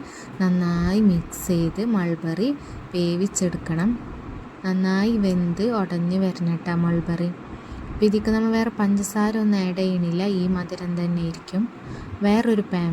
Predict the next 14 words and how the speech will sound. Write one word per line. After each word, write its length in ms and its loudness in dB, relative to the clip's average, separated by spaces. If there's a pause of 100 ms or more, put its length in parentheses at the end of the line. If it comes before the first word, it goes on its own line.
വെച്ച് 300 -4
അതിലേക്ക് 440 -6
നമുക്ക് 360 -2 (880)
സേമിയ 560 6
ഒന്ന് 180 2 (100)
വറുത്തെടുക്കണം. 840 0
ഒരു 180 0
കപ്പ് 300 -6
സേമിയാണ് 580 2
എടുത്തേക്കണത്, 640 -8
അത് 100 2 (120)
നന്നായി 500 0
നമുക്കൊന്ന് 480 -2
വറുത്തെടുക്കാം. 760 -4